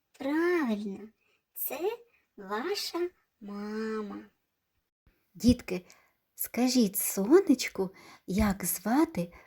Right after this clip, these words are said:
Speaker 2: вашу маму? Молодці!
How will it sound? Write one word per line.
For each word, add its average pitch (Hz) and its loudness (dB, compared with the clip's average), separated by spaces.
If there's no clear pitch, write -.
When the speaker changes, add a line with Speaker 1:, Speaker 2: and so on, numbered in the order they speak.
Speaker 2:
вашу 269 2
маму? 196 6
Молодці! 196 0